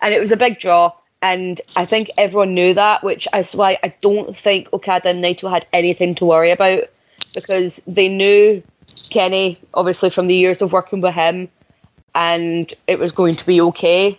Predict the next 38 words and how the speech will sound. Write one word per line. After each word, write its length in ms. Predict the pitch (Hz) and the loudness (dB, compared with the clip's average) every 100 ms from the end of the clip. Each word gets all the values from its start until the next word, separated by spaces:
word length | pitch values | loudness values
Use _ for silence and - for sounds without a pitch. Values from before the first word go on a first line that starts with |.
| - | -4
that 240 | 165 147 | -4 -2
they 160 | - 175 | -2 -2
could 160 | - 180 | -2 -6
still 500 | - 196 185 180 - _ _ _ - | 0 2 2 0 -6 _ _ _ 0
go 220 | 240 233 | 4 4
on 100 | 233 | 2
to 100 | 214 | -2
the 80 | 226 | 0
main 200 | 208 202 | 0 0
event 400 | 175 170 170 - - _ | 2 2 0 -4 -20 _
because 400 | - 190 202 180 | -8 0 0 0
they've 300 | - 196 196 - | 0 0 0 2
got 220 | 202 196 | 2 2
a 40 | |
really 260 | 175 180 175 | 0 -2 0
good 180 | 180 175 | -2 -4
story 280 | - 175 | 0 2
behind 360 | 180 175 170 170 | 2 0 -2 0
it 40 | |
as 180 | 170 190 | -2 0
well. 240 | 180 165 165 | 0 2 0
Like, 220 | 165 - | -2 -4
Naito 460 | 175 190 202 208 | -2 -2 0 0
was 320 | 196 185 175 160 | 2 2 0 0
that 220 | 180 - | 0 -2
rising 480 | 165 175 175 180 170 | -2 -2 -2 -6 -10
star. 460 | - 151 156 160 _ _ _ _ _ - | -2 0 0 -2 _ _ _ _ _ -2
Tokyo 400 | 233 214 247 220 | 0 0 -2 -4
Schwartz 560 | - - 190 208 214 | -4 -8 -2 0 0
had 120 | 208 190 | -4 -2
named 260 | 190 190 | -2 0
him 180 | 196 185 | 0 0
Wrestler 640 | 175 170 - 180 175 170 - | 2 0 0 0 0 -2 -2
of 180 | 190 160 | -2 -2
the 80 | 175 | -4
Year 300 | 165 175 175 | 0 2 4
as 140 | 175 | 2
well. 360 | 160 160 175 180 | 2 2 2 -2